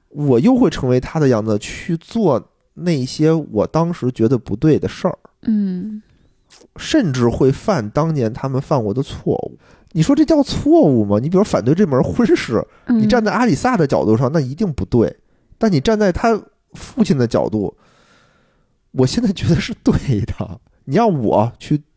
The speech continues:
Speaker 2: 可是如果将来咱孩子遇到这个事儿，你是会怎么处理呢？
Speaker 1: 我至少不会赞同。他如果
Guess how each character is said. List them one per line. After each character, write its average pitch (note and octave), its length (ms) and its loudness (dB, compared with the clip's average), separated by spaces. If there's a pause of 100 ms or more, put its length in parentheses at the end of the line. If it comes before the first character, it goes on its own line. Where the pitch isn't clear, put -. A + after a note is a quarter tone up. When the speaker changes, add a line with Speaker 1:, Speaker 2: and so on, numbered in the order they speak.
(460)
Speaker 2:
可 C4+ 100 -4
是 E4 160 0
如 D4+ 140 2
果 C4 100 2
将 A#3 220 -4
来 G#3+ 120 -4
咱 G3+ 160 -4
孩 G#3 180 -4
子 G3 80 -4
遇 G#3 60 -2
到 G3+ 160 -2
这 G3 120 -6
个 F#3 100 -6
事 - 160 -10
儿， F3 200 -6 (120)
你 F3 380 -4
是 F#3+ 440 -4
会 G#3 300 -4
怎 F3+ 160 -6
么 - 100 -10
处 - 260 -12
理 F3 140 -8 (120)
呢？ G#3 140 -14
Speaker 1:
我 A2 140 -2
至 - 160 -4
少 A#2 280 -4 (380)
不 G#2+ 120 -4
会 A3 160 2
赞 - 260 -4
同。 - 180 -16 (1080)
他 D3 120 -2
如 C3+ 160 0
果 A#2+ 180 2